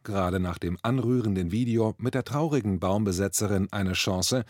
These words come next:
Spendengelder einzuwerben und machten Hambi zum Megathema. Eine große Public Relations Sause. Danach waren die Baumbesetzer wieder alleine.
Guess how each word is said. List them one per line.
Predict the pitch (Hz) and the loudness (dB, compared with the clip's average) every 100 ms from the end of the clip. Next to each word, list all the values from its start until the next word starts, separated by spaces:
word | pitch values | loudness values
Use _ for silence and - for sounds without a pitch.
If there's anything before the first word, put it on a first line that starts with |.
| - _ _ - | -10 _ _ -6
Spendengelder | - 208 196 110 90 82 87 | -2 -2 -2 -2 -2 -2 -4
einzuwerben | 87 98 - 98 90 87 82 76 - | -2 -2 0 -2 -2 -2 -4 -8 -6
und | 160 - | -4 -2
machten | 160 156 - 160 | -2 -2 -2 -2
Hambi | - 135 143 113 95 104 - | -2 -2 0 0 -2 -2 -2
zum | - 143 - | 0 0 -2
Megathema. | 120 123 95 80 71 - - 82 71 - _ _ _ _ _ _ _ | 0 2 2 -2 -8 -6 -4 -2 -6 -14 _ _ _ _ _ _ _
Eine | 135 143 | 0 0
große | 151 151 185 - | 0 -2 -2 -4
Public | 175 - 90 101 104 | -4 -4 -2 0 0
Relations | 98 117 104 107 - 87 78 - | 0 0 2 0 0 -4 -4 -6
Sause. | 85 87 76 67 - - _ _ _ _ _ _ _ - | -2 -2 -2 -6 -16 -20 _ _ _ _ _ _ _ -2
Danach | 147 127 123 139 | 2 2 0 -2
waren | 147 147 160 | -2 -2 0
die | 156 | 0
Baumbesetzer | 113 87 90 92 90 101 - 113 | 2 2 2 0 -2 -2 -2 -2
wieder | 95 92 90 | -2 -2 0
alleine. | 113 92 69 | 0 0 -4